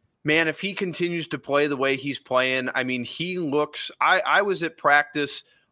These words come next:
on w-, Thursday this past week, and,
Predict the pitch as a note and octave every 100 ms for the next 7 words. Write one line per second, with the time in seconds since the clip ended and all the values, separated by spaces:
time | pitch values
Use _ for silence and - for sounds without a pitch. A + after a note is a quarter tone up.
0 | - C3+ C3 B2 B2+ B2 B2 A#2 A2 _
1 | _ _ _ _ B2 A#2+ A#2+ B2 B2 -
2 | F3+ G3 E3+ D3 B2 A2+ A2+ - B2+ A#2
3 | - A#2+ A#2 A2 - B2+ A#2+ A#2 A2+